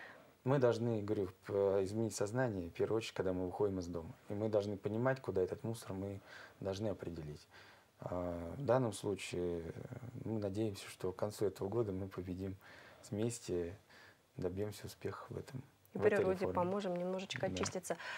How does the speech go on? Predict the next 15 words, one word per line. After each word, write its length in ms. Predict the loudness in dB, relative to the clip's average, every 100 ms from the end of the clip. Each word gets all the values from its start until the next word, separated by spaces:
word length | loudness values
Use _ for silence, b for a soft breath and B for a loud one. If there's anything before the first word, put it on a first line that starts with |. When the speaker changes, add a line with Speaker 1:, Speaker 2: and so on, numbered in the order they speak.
| B B B
Speaker 2:
А, 460 | 6 8 8 8 6
хочется 420 | 10 10 10 2
сказать, 280 | 6 6 6
что 140 | 2
с 80 | 2
началом 640 | 2 2 6 8 8 4
пандемии 640 | 2 2 6 6 6 6 6
коронавируса 720 | 4 4 4 6 6 6 2
в 40 |
Одинцовском 480 | 0 2 0 2 4
округе 340 | 6 6 2 -2
стали 300 | 2 4 4
особое 360 | 4 2 4
внимание 380 | 4 4 4 4
уделять 300 | 2 4 2